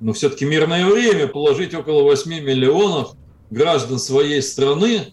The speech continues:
Но точных цифр у нас нет, потому что органы госбезопасности собрали все данные загсов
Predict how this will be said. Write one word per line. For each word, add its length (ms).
Но 240
точных 720
цифр 420
у 140
нас 320
нет, 380
потому 460
что 260
органы 420
госбезопасности 1080
собрали 640
все 320
данные 800
загсов 580